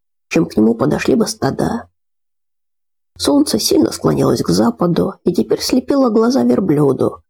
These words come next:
по-прежнему бежавшему неторопливой, широкой находью. Михаил сердился, вскидывал гордую голову с презрительно сложенными губами и, пронзительно вскрикивая,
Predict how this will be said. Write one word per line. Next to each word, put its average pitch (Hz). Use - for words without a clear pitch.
по-прежнему -
бежавшему 147
неторопливой, 208
широкой -
находью. -
Михаил 240
сердился, 196
вскидывал -
гордую -
голову 208
с -
презрительно 175
сложенными 175
губами 208
и, -
пронзительно 214
вскрикивая, -